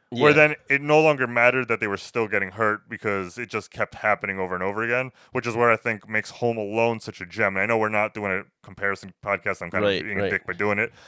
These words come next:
Speaker 1: but it's the same writer. So I think it's important to see where his career changed after Home Alo-, after the success of Home Alone and
Speaker 2: I,
Speaker 1: trying to recreate it.
Speaker 2: I feel you. At the same time, I feel like, logically speaking, given the fact that each one of them goes through their own,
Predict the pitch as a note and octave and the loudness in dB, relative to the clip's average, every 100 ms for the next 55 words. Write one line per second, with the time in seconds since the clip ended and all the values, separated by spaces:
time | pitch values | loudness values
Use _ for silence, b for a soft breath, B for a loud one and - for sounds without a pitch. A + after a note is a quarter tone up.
0 | B F#3+ F3+ D3 - C3+ C3 F#2+ F#2 E2+ | B 8 8 6 -6 -6 -4 -2 -2 -2
1 | D#2+ b b b - B2+ A2+ A2 C3+ B2+ | -8 b b b -4 4 4 4 0 -2
2 | - G2+ A#2 A#2 A2 G2+ - A2+ G2+ G#2 | -4 -6 -2 -4 -4 -16 -10 -6 -4 -4
3 | G2+ F2+ A2 G2+ G2 F#2+ _ _ _ - | -4 -6 -6 -4 -4 -8 _ _ _ -16
4 | - A#2 G#2+ F#2+ A2 F#2+ G2+ F2+ F#2+ F#2 | -6 -4 -4 -6 -4 -4 -4 -6 -6 -6
5 | G2+ G2+ F#2+ - - G#2 - F2+ F#2+ F#2 | -8 -8 -10 -10 -12 -12 -10 -8 -6 -2
6 | G2 F#2+ - G2 F2 F#2 - F#2+ F2+ G#2 | -2 -2 -4 -4 -4 -8 -8 -6 -2 2
7 | C#3+ - D#3 D3 F3+ A3 - - C#3 - | 2 2 -2 0 0 0 0 -2 -4 -2
8 | C#3+ D3+ E3+ E3 C#3 - C#3+ C#3 C3 - | -2 -2 0 0 0 0 4 6 6 4
9 | - - _ b b b - A2+ A#2 C3 | -6 -20 _ b b b -4 8 8 8
10 | C#3 C#3+ C3 B2 - A#2+ B2+ D3+ D#3+ D#3 | 4 -2 -2 -4 -4 -6 -4 -4 -4 -10
11 | - _ _ - A2+ B2 A#2 - A2 A#2 | -20 _ _ -6 -4 -2 -2 4 4 4
12 | F#2+ - A#2 - A2 A2 A2 A2 G#2+ G2+ | -2 -2 -6 -2 0 2 2 2 2 0
13 | G2+ - G#2+ G2+ F#2 F#2+ G2+ A2 G#2+ | 0 -2 0 2 4 4 2 0 -4